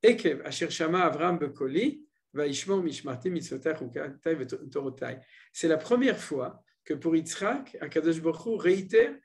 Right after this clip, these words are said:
les bénédictions qu'il avait dit et répétées plein de fois à Avram. C'est-à-dire, il lui dit, c'est toi qui continue. Yitzhak ben Avram,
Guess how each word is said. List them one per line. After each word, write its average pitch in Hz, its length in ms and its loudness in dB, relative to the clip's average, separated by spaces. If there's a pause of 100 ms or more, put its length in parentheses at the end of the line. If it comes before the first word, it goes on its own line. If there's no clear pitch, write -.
(260)
les 156 100 2
bénédictions 165 640 2
qu'il 156 180 0
avait 143 240 -2
dit 160 380 -6
et 135 60 -4
répétées 139 440 -2
plein 135 220 -8
de 123 80 -10
fois 170 320 -4 (320)
à 139 100 -2
Avram. 127 300 -4
C'est-à-dire, 143 220 -2
il 151 80 2
lui 160 100 2
dit, 226 200 -2
c'est - 220 2
toi 220 420 2 (280)
qui 175 160 -6
continue. 185 520 2 (180)
Yitzhak 170 460 -2
ben 160 140 4
Avram, 151 440 -4